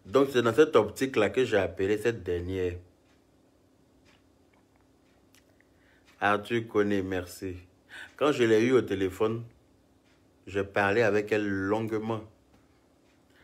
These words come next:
Elle m'a dit, elle est, elle, elle est, elle, elle n'est pas contre le fait que je veux,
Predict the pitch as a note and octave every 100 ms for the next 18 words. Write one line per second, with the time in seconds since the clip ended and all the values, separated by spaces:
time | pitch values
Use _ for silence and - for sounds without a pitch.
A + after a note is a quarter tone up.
0 | _ _ _ _ _ _ - C3+ A2+ G2
1 | G#2+ B2 B2 - _ _ _ _ _ _
2 | _ _ _ - C3+ C3+ G#2+ B2 - -
3 | - C#3 C3+ A#2+ G#2 G#2 B2+ B2+ C#3+ A2+
4 | B2 B2 B2 B2 A2 G2+ F#2+ A#2 A2+ A2+
5 | G#2 F#2+ F#2 F#2 A2+ A2+